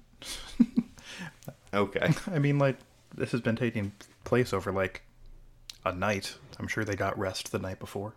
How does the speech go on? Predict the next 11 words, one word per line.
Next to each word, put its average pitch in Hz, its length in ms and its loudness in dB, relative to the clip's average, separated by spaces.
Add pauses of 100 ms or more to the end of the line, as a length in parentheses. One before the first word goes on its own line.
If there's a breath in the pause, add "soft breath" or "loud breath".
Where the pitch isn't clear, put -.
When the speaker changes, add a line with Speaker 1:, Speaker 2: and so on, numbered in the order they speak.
(920 soft breath)
Speaker 1:
Well, 175 140 -2
maybe 156 240 0
not. 90 240 0
They 139 80 2
had 143 140 2
to, 123 40 0
like, 107 180 2
run 101 220 -2
away 95 400 4
from, 90 240 -4
like, 85 360 -4